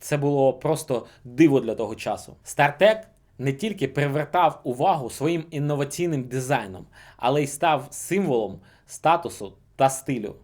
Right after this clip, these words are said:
Люди, які носили StarTAC, вважалися прогресивними і заможніми. Адже цей телефон не лише виконував функцію зв'язку, але й був модним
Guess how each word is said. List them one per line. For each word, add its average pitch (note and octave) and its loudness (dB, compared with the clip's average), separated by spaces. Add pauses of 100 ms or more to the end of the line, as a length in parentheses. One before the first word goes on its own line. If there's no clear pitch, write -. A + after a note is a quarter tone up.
(320)
Люди, C3 2
які A2+ 0
носили C#3 0
StarTAC, C#3 0 (600)
вважалися B2 2
прогресивними C3+ -4 (580)
і C3 -6
заможніми. B2 -2 (300)
Адже B2+ -2
цей D#3+ -2
телефон E3 -4 (320)
не C3 0
лише D3 0
виконував C#3 0
функцію C#3+ -4
зв'язку, A#2 -4 (320)
але C#3 2
й C#3 4
був D#3 -2 (240)
модним C3+ 0